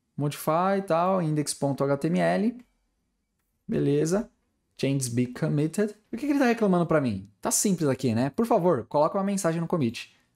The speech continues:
É o básico, né, gente? Pelo amor de Deus. Então, eu vou colocar aqui, ó, refactor, read only.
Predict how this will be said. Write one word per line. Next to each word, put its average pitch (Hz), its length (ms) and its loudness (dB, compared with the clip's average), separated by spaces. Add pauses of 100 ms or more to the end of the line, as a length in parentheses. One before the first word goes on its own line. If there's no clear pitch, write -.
É - 40 -14
o - 40 -8
básico, 107 480 -2
né, 104 120 0
gente? 98 180 -4
Pelo 120 140 -4
amor 120 180 2
de 107 100 -2
Deus. 95 360 -2 (420)
Então, 120 160 0
eu 165 40 2
vou 170 60 0
colocar 165 220 2
aqui, 156 180 -2
ó, 117 120 2
refactor, 147 1000 0 (200)
read 123 460 0
only. 139 420 0